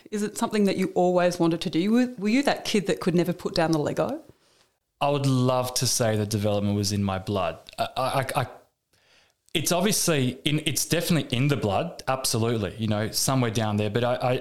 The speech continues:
Speaker 2: I don't remember being, you know, six years old and thinking, "Oh, wow, I'm gonna be a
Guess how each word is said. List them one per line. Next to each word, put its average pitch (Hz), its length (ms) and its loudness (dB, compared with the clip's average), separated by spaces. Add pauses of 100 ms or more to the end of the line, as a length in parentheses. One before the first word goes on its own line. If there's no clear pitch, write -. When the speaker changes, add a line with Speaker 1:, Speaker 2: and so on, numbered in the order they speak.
Speaker 2:
I - 20 -2
don't 143 340 0
remember 113 480 2
being, 107 440 0
you 110 80 2
know, 101 160 0
six - 400 -2
years 104 160 0
old 104 240 0
and 92 100 -2
thinking, 101 400 -2
"Oh, 104 200 0
wow, 107 380 0
I'm 101 80 2
gonna 107 180 2
be 101 120 -2
a 98 80 -6